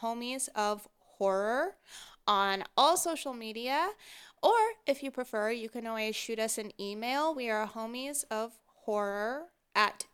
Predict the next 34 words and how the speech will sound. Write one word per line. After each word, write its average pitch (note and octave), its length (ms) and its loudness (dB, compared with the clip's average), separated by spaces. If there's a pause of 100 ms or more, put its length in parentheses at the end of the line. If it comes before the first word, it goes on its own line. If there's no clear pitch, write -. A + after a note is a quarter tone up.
gmail A3 720 -6
dot A3 240 -4
com. C4+ 440 -4 (440)
So - 120 -4
yeah, A4 260 2 (100)
reach C#4 240 2
out C#4+ 180 4
to C#4 60 0
us B3+ 300 2
if G#3+ 200 -4
you G#3 120 -8
wanna G#3 240 -6
talk G#3+ 400 -4 (180)
any A3+ 320 0
and G#3 80 -4
all G3+ 200 -4
things G#3 300 -8
spooky, D#4+ 680 -4 (140)
or C#4+ 260 0
if - 260 -4
you B3+ 120 -10
would B3 180 -8
like A3 300 -8 (100)
to G#3+ 640 -4
request G3 480 -8
or G3 80 -6
recommend F#3+ 380 -10
a - 20 -10
movie F3+ 260 -10
to F#3 220 -10
us. C4 480 -8 (680)
Um, A3+ 360 2 (640)
as A3+ 360 6
usual A3+ 960 -6